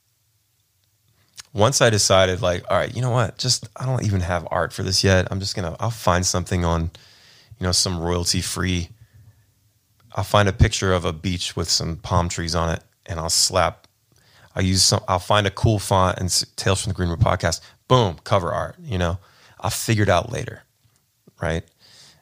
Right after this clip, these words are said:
Um, I've since come up, I drew my own art after a while, and now I've kinda got this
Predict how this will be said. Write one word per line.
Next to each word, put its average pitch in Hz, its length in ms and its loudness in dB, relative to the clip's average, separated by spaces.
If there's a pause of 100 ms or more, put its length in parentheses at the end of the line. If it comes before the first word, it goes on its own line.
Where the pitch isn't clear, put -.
(400)
Um, 87 300 0 (100)
I've 90 180 4
since 98 420 2 (240)
come 92 240 0
up, 90 180 0
I 90 120 2
drew 98 260 2
my 90 200 4
own 90 280 4
art 117 320 4
after 107 320 2
a 101 80 4
while, 95 480 4
and 82 320 -4
now 90 220 2
I've 87 120 -2
kinda 87 220 -6
got 87 220 -2
this - 260 -4